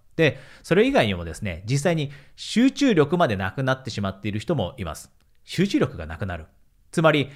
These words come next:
働いている時だったり、目標に向かって努力をしているその時間に、例えばスマホで、えー、今の状況をチェックして、ネガティブな情報の、えー、更新情報ですね、どんどんどんどんとチェックしていって、で、そのせいでですね、えー、十分に一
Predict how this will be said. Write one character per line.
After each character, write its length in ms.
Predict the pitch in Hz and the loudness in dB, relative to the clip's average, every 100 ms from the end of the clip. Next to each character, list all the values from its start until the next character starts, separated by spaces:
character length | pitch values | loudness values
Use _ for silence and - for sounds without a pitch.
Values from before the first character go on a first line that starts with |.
| - - | -20 -8
働 400 | 120 147 156 156 | -2 2 4 2
い 40 | |
て 100 | 151 | 2
い 80 | 147 | 2
る 80 | 147 | 2
時 180 | 143 | 2
だ 80 | 110 | 2
っ 80 | 98 | 0
た 80 | 117 | 0
り、 80 | 110 | 0
目 140 | 117 | 0
標 220 | 117 196 | 2 2
に 80 | 180 | 2
向 120 | 170 | 0
か 100 | 175 | 0
っ 80 | 175 | 0
て 120 | 156 | 0
努 160 | 123 208 | 2 4
力 300 | 220 - 120 | 4 4 0
を 80 | - | 0
し 80 | |
て 120 | - 120 | -2 -2
い 60 | |
る 80 | 120 | -2
そ 140 | 117 | -4
の 240 | 147 143 143 - - | -2 -2 -4 -20 -16
時 180 | - 131 | -2 2
間 220 | 143 147 | 4 4
に、 260 | 139 123 - - 180 | 2 -2 -4 -4 2
例 100 | 135 | 4
え 40 | |
ば 140 | 117 | 2
ス 180 | 117 - | 0 -2
マ 140 | 117 131 | 0 2
ホ 180 | 135 | 2
で、 320 | 123 113 - - | 2 0 -4 -8
え 100 | 107 | -2
ー、 40 | 107 | 0
今 220 | 127 117 | 0 0
の 280 | 127 123 - - - | 0 -2 -6 -14 -4
状 180 | 120 | -2
況 340 | 127 147 131 127 | 0 2 4 4
を 80 | 127 | 2
チ 160 | - | -2
ェ 20 | |
ッ 80 | 170 | -4
ク 80 | 117 | -4
し 60 | - | -6
て、 100 | 98 | -4
ネ 80 | |
ガ 100 | 196 | -2
テ 60 | 190 | -2
ィ 40 | |
ブ 40 | 156 | 0
な 100 | 123 | 0
情 200 | 120 123 | 2 2
報 180 | 123 120 | 2 2
の、 240 | 139 139 - - | 2 0 -10 -6
え 120 | 101 | -4
ー、 80 | 95 | 2
更 240 | - 156 | 6 6
新 240 | 147 160 147 | 4 -2 2
情 140 | 139 | 2
報 180 | 92 82 | 0 -8
で 60 | |
す 100 | - | -6
ね、 160 | 135 120 | -4 2
ど 180 | 143 247 | 4 4
ん 60 | |
ど 80 | 170 | 4
ん 80 | 143 | 2
ど 100 | 214 | 2
ん 20 | |
ど 80 | 165 | 0
ん 40 | |
と 80 | 110 | -4
チ 180 | - 127 | -4 -4
ェ 20 | |
ッ 120 | 127 | -4
ク 160 | - 117 | -4 -6
し 80 | - | -4
て 180 | 104 90 | -6 -6
い 60 | |
っ 40 | 90 | -8
て、 300 | - - - - | -14 -16 -12 -2
で、 160 | 156 | -2
そ 120 | - | 0
の 100 | 139 | -2
せ 160 | 170 190 | 2 2
い 40 | |
で 40 | 90 | 2
で 100 | 82 | -6
す 100 | 131 | 0
ね、 260 | 147 139 - - | 0 0 -10 -8
え 140 | 107 107 | -4 0
ー、 20 | |
十 140 | 123 | 0
分 260 | 131 123 98 | -2 -2 -2
に 160 | 90 | -4
一 120 | 95 | -6